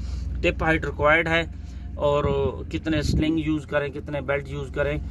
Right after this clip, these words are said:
ताकि easily जहाँ से load उठा के ऊपर head पे लेके जाना है वहाँ आप रंग सकें। तो इसके लिए भी होता है, और Aramco के जो exam होता है उसमें भी ये रंग diagram के question आते हैं, तो वहाँ से भी solve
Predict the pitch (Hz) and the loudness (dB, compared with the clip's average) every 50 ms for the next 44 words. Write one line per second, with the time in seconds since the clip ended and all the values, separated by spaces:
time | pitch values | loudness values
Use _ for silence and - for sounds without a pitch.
0 | - - - - - 151 151 151 - 160 165 180 170 175 190 175 175 170 143 139 | -6 -6 -4 0 2 4 4 4 2 0 0 0 0 0 0 0 0 0 0 0
1 | 139 147 147 147 - 165 147 147 143 131 123 - 135 135 143 147 - 165 147 - | 2 2 2 2 0 0 2 2 2 0 0 -2 0 0 0 0 0 -4 -4 -4
2 | 160 151 - 151 139 131 139 135 - - 147 135 139 139 135 139 127 135 135 147 | -4 -4 -4 -2 0 2 2 0 0 -2 -2 0 0 0 0 0 0 0 2 2
3 | 151 139 131 127 131 131 127 - - 123 131 131 131 - - - - 127 - 151 | 2 2 2 2 2 0 0 0 -2 -2 -2 -2 -2 -2 -6 -8 -8 -6 -4 -6
4 | - - - - - - - - 165 170 - - - 185 185 185 196 190 180 185 | -6 -6 -8 -10 -8 -8 -2 0 0 0 2 2 4 4 4 4 2 0 2 2
5 | 175 175 185 - 202 202 190 180 165 147 143 147 160 170 190 185 196 196 - 175 | 2 2 4 4 6 6 6 6 6 6 6 6 6 6 4 4 0 0 0 -2
6 | 165 151 160 156 147 147 139 135 127 - - - - - - 147 143 - 143 165 | -2 -2 0 0 0 0 0 -2 -4 -4 -6 -8 -8 -6 -6 -6 -6 0 2 2
7 | 175 175 170 160 165 180 175 160 156 196 - - 196 190 180 175 160 156 165 170 | 4 4 2 2 2 0 0 2 0 0 0 0 -2 -2 -2 0 2 2 4 2
8 | 185 - - - - - - - - - 135 147 160 170 170 156 151 147 147 143 | 2 0 -4 -8 -10 -10 -10 -8 -4 0 2 4 4 4 4 4 4 4 4 4
9 | 131 135 147 147 147 147 - 156 170 180 - - - - 165 156 - - 165 151 | 4 4 4 4 2 0 -2 -4 -4 -4 -6 -8 -8 -6 -4 -4 -4 -2 0 2
10 | 147 143 143 - 151 151 151 160 147 139 139 143 143 147 160 151 156 151 - 147 | 2 2 2 2 2 0 0 0 0 2 2 2 2 2 0 -2 -2 -2 2 2
11 | 147 147 135 | 2 2 2